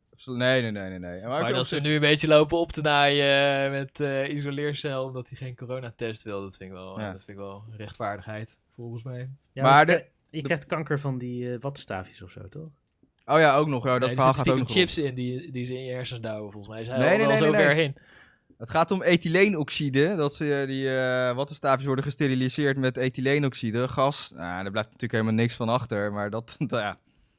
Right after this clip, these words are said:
Speaker 1: officieel is ethyleenoxide ook kankerverwekkend. Ja, nou ja. En dat is dan, eh, waarom ze dan geen wattenstaafjes in hun neus willen douwen. Maar goed,
Speaker 2: Oké.
Speaker 1: het zijn een of andere bullshit,
Speaker 2: Ze
Speaker 1: eh.
Speaker 2: willen liever niet steriele wattenstaafjes.
Speaker 3: Maar wel een brandende fakkel bij zijn gezicht houden, want ja,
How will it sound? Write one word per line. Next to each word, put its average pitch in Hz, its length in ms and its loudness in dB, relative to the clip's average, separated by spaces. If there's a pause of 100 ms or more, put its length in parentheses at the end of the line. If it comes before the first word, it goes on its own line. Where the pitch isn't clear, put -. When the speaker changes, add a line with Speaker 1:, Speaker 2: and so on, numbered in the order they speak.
(140)
Speaker 1:
officieel 117 400 -2
is 113 80 0
ethyleenoxide 117 680 0
ook 113 140 2
kankerverwekkend. 117 800 -6
Ja, 95 280 -10
nou 85 220 -16
ja. 82 180 -18 (360)
En 92 100 -10
dat 104 140 -4
is 110 100 -8
dan, 101 360 -2
eh, 98 120 -4
waarom 101 220 -6
ze - 100 -14
dan 104 120 -8
geen 104 120 -6
wattenstaafjes 98 540 -8
in 92 60 -12
hun 90 80 -10
neus 85 200 -12
willen 87 200 -10
douwen. 82 320 -10 (840)
Maar 98 100 -14
goed, 107 80 -8
Speaker 2:
Oké. 90 100 -12
Speaker 1:
het - 20 -10
zijn 107 140 -4
een 98 60 -6
of - 60 -12
andere 98 340 -2 (120)
bullshit, 101 580 -8
Speaker 2:
Ze 98 80 -10
Speaker 1:
eh. 156 60 -8
Speaker 2:
willen 147 200 -2
liever 151 260 -4
niet 147 160 -6
steriele 123 320 -6
wattenstaafjes. 113 1000 -12
Speaker 3:
Maar 123 140 -2
wel 127 100 2
een 131 120 0
brandende 127 420 0
fakkel 123 280 -6
bij 107 160 -6
zijn 101 120 -12
gezicht 104 320 -10
houden, 95 220 -8
want 92 120 -12
ja, 98 300 -10